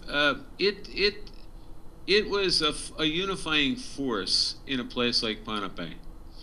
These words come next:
Because, um, even people from different ways, you know, people from, uh, oh, I don't know, Kitchi and, uh, Soquez and so forth, could relate to one another,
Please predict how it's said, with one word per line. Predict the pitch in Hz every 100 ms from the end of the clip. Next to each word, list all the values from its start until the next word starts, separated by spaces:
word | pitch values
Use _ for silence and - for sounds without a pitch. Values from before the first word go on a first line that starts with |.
| - - - - -
Because, | 135 131 165 165 - -
um, | 143 135 123 -
even | 175 208 214 165
people | 170 139 143
from | 135 110
different | 135 131 120 110
ways, | 117 110 90 82 - - - -
you | 117
know, | 113 110
people | - 127 127 110
from, | - 113 110 107
uh, | 110 110 110 101 - - -
oh, | 110 107 107 104 104
I | 110
don't | 104
know, | - -
Kitchi | 123 120 117 113 113 110
and, | 104 98 101
uh, | 98 95 95
Soquez | - 113 - 113 113 110 113 110
and | 110 107
so | - 110
forth, | - 104 101 98 - - - - - - - - - -
could | - 196 175
relate | 165 160 190 208
to | 180
one | 143 120
another, | 107 98 92 107